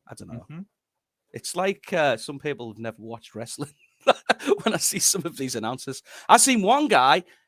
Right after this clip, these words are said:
Speaker 1: he, he came out, he, he had a big run up and he just slid under the bottom rope.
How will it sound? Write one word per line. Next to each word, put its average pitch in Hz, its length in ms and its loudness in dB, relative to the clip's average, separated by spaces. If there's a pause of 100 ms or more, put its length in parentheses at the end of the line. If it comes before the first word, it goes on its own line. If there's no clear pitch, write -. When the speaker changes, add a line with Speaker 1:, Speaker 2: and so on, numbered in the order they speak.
Speaker 1:
he, 202 180 0
he 202 120 0
came 233 320 6
out, 220 320 8 (300)
he, 175 140 -10
he 202 160 -4
had 202 140 0
a 175 40 -10
big 165 300 -4
run 226 220 6
up 165 220 -2
and 175 100 -6
he 185 80 -8
just - 280 -10
slid 233 220 0
under 311 160 -8
the 208 80 -10
bottom 175 220 -6
rope. 233 220 -8